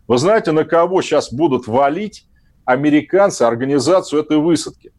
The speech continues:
Ну, которая с точки зрения, ну, любого международного права это нехорошо, правда? Когда с оружием в руках там, э, люди высаживаются <laughs> на чужой территории. Так вот, вот этот вот товарищ, "Зеленый берет", уже заявил, что заказчиком выступает Гуайдо.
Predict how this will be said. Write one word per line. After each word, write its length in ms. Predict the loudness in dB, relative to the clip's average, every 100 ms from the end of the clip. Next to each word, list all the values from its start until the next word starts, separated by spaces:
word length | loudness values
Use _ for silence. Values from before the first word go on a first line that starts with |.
| _
Ну, 120 | -2 0
которая 400 | 0 0 0 0
с 100 | 0
точки 300 | -2 0 -2
зрения, 360 | 2 2 2
ну, 140 | 0 2
любого 440 | 2 2 0 0
международного 680 | -2 -4 0 0 0 -2 -4
права 380 | -2 0 0 -2
это 100 | -4
нехорошо, 640 | -10 -4 0 0 -2 -8 -4
правда? 320 | 0 0 -2 -10 -20 -20 -14 -2
Когда 260 | 0 0
с 100 | 0
оружием 400 | 0 0 0 0
в 60 | 0
руках 400 | -2 0 0 0
там, 240 | -6 -6 -12 _ _ _
э, 200 | 2 4
люди 220 | 4 2
высаживаются 720 | 0 -2 0 0 0 -4 -4
<laughs> 0 |
на 80 | -6
чужой 300 | -2 0 0
территории. 400 | 0 -2 0 -2
Так 220 | -2 -2 0
вот, 360 | 0 -2 -2 _ _ _ _ _
вот 160 | -2 0
этот 240 | 0 0
вот 200 | -2 0
товарищ, 440 | 2 2 2 0
"Зеленый 400 | -2 0 0 0
берет", 360 | -2 0 0 -2
уже 240 | 0 0 2
заявил, 580 | 0 -2 -2 -2 -2 -6 _ _
что 180 | -2 0
заказчиком 800 | 2 0 0 0 0 -4 -6 -4
выступает 640 | -2 -2 0 2 2 2
Гуайдо. 640 | 0 2 2 0 -2 -2